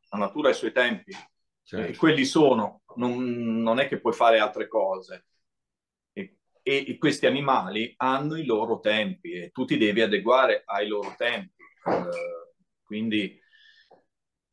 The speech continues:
Speaker 1: eh, il tutto subito, come dici te, non è possibile.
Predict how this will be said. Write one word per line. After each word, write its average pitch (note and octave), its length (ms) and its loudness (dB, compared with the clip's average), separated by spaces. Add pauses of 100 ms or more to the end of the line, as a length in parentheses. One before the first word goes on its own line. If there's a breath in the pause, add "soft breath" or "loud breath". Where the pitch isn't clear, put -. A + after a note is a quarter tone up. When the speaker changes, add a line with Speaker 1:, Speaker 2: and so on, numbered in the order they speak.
(280)
Speaker 1:
eh, A#2+ 640 2
il D3+ 120 -6
tutto E3 240 0
subito, D3+ 380 2
come C#3+ 160 0
dici C#3 300 -6
te, C#3+ 380 2 (220)
non C#3 420 2
è A#2 120 0
possibile. G2 800 -4